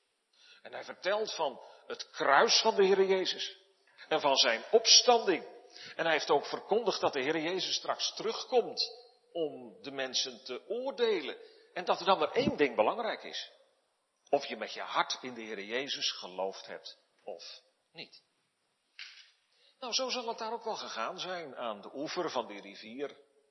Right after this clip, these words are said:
in Filippi. Voor het eerst gaat in Europa het woord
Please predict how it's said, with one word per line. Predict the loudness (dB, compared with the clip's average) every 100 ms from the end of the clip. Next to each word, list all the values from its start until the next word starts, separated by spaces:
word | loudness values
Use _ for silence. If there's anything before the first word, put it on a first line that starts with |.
| _
in | -20 -16
Filippi. | -12 -12 -14 _ _ _ _ _ _ _ _ -20 -20 -20 _
Voor | 4 6
het | 6 2
eerst | 0 2 -2 -2
gaat | -4 -6 -6 -6
in | -6 -6 -4
Europa | -4 0 2 0 0 -4 -2 -8 -16 -20 _ _ _ _
het | -16 -8
woord | -4 -4 -4 -10